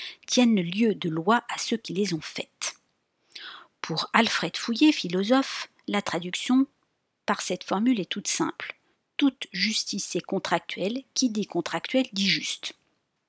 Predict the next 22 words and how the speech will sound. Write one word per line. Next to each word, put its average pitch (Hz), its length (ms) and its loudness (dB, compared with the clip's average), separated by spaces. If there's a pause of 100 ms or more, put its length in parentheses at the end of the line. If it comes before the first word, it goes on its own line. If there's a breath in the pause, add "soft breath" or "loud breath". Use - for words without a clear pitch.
(280)
Pourtant, - 500 -6 (920 loud breath)
établir 226 580 2
comme 202 180 -2
principe - 440 -4
que 190 100 -2
le 180 120 0
contrat 175 540 -4
doit 180 200 -6
être 180 140 -6
fondé 190 280 -4
sur 185 200 -6
la - 100 -6
seule 190 240 -4
volonté 190 400 -6
des 180 120 -4
parties - 420 -4
et - 20 -6
qu'il - 180 -10
est 180 80 -6
donc 185 200 -4
juste 226 300 2
retire 190 580 -2